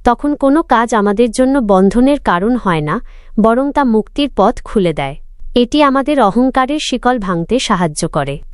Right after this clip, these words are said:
তিপ্পান্ন, ভক্তির সর্বজনীনতা। অধ্যায় নয়। মূল কথা, নারীরা, বৈশ্যরা, শূদ্ররা এবং যারা পাপী, তারাও আমাকে আশ্রয় করে পরম গতি লাভ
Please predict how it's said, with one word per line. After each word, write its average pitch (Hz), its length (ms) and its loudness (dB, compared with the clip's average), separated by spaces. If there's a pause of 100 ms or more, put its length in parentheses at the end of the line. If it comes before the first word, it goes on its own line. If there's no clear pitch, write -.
(240)
তিপ্পান্ন, 240 680 0 (380)
ভক্তির 254 480 0
সর্বজনীনতা। 190 1040 0 (300)
অধ্যায় 220 420 0
নয়। 139 300 -4 (540)
মূল 285 280 4
কথা, 185 400 -2 (320)
নারীরা, 226 540 0 (280)
বৈশ্যরা, 208 640 0 (240)
শূদ্ররা 226 680 2 (320)
এবং 262 280 2
যারা 233 280 2
পাপী, 196 460 -2 (280)
তারাও 233 320 4
আমাকে 254 360 0
আশ্রয় 220 440 0
করে 208 240 0
পরম 220 420 2
গতি 202 260 2
লাভ 190 200 2